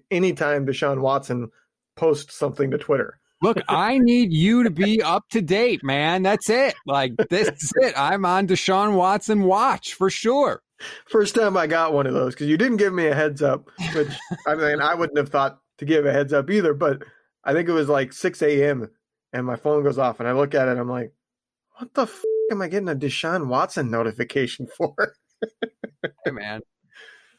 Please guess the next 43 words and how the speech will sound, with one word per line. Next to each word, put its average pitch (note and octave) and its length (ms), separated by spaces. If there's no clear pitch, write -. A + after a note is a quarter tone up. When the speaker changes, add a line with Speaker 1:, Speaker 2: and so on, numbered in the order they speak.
Speaker 2:
Be D3 100
prepared, D3+ 480
is F#2+ 160
all A2+ 140
I'm A#2 80
saying. G#2 320
All A#2+ 100
right, B2+ 160
how C#3 80
about D#3+ 220
this? D3+ 240
At E3 260
T G3+ 240
N F3 180
Niner E3 300
Fan B2+ 380
asks, A#2+ 420
"If C3+ 160
Bosa G#3+ 480
suffers G3+ 520
another F#3 400
injury, C#3 600
likelihood D3 560
fifty D3 320
percent," A#2+ 500
he G#2 100
says, F#2 360
"is A#2+ 140
he E3+ 140
damaged F3+ 480
goods G3 300
and D#3 200
should F#3 240
be E3+ 100
traded?" C3+ 460
Speaker 1:
Well, C#3 400
he C#3+ 220
almost D#3+ 400
answers D3 320
his C3 160
own C#3 220
question D3 480
there. G#2 240